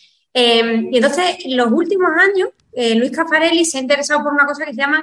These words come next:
ecuaciones de áreas parciales no locales. Eh, ¿y eso qué significa? Pues eso significa que, eh, vamos a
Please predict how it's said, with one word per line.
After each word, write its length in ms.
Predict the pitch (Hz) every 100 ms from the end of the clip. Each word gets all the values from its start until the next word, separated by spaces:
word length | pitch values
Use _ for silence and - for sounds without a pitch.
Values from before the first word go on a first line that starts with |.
| 269
ecuaciones 480 | 226 220 262 277 254
de 60 |
áreas 240 | 233 269 269
parciales 460 | 226 294 330 392 -
no 260 | 240 269
locales. 640 | 294 226 196 185 175 - _ _ _ _ _ _ _ _
Eh, 360 | 247 240 233 226
¿y 80 | 247
eso 160 | 294 370
qué 80 | 339
significa? 600 | 349 339 330 233 180 175
Pues 140 | 254
eso 80 | 320
significa 500 | 359 349 - 330 320
que, 440 | 269 240 220 220 _ _ _ _ _ _ _ -
eh, 520 | 233 220 214 214 214 214
vamos 260 | 277
a 60 | 330